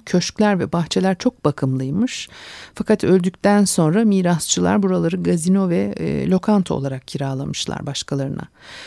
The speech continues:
E, Kadıköy'de ilk sessiz film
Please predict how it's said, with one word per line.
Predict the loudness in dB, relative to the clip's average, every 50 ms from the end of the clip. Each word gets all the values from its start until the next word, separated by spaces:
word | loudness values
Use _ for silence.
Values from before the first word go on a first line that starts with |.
| -18 -18 -20 -20 -8 2 6
E, | 6 8 8 6 6 4 2 0 -4 -8 _
Kadıköy'de | 4 6 6 6 4 6 6 6 8 8 6 4 4
ilk | 4 4 2 2 0
sessiz | -6 -6 2 4 4 4 4 0 -2 -2 -4 -2 0
film | 0 2 2 2